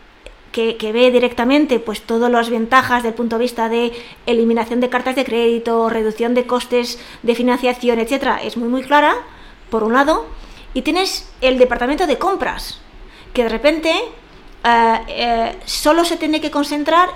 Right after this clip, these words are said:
en negociar el precio de compra y le puede decir: "Tú no te preocupes, que yo te voy a pagar el cincuenta por ciento por adelantado, y esto sin utilizar ni un euro de mi balance ni de riesgo adicional para la compañía".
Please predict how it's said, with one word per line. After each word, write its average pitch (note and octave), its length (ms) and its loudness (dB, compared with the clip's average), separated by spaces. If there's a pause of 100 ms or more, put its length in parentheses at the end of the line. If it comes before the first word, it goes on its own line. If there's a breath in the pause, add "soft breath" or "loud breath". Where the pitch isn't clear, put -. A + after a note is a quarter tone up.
(100)
en B3 180 0
negociar A#3 580 2 (540 loud breath)
el A3+ 260 -4 (160)
precio B3 300 2
de C#4+ 120 2
compra F#4 360 2 (240)
y C4+ 60 -2
le A#3 100 4
puede C4 220 4
decir: D#4 240 -4
"Tú C4+ 80 -2
no D#4+ 100 -2
te F4+ 100 -4
preocupes, D#4+ 680 -2 (260 loud breath)
que A#3 120 -2
yo D4 120 0
te F#4+ 100 -4
voy G4 140 2
a F4 100 2
pagar E4+ 220 4
el F4 140 0
cincuenta D4 580 -2
por A#3 120 -2
ciento E4 320 -2
por A3+ 140 -2
adelantado, G#3 640 -2 (240)
y A3+ 180 -2
esto G4+ 320 0 (180)
sin A3+ 200 -8
utilizar A#3 460 -2 (200)
ni B3 240 2
un D4+ 120 0
euro F#4 420 0 (540)
de A#3+ 180 2
mi A#3 140 0
balance D#4+ 460 2 (320)
ni B3 120 0
de A3 240 0
riesgo C#4 280 0
adicional C4+ 380 -2
para D4 160 0
la A#3+ 80 0
compañía". G#3 480 -6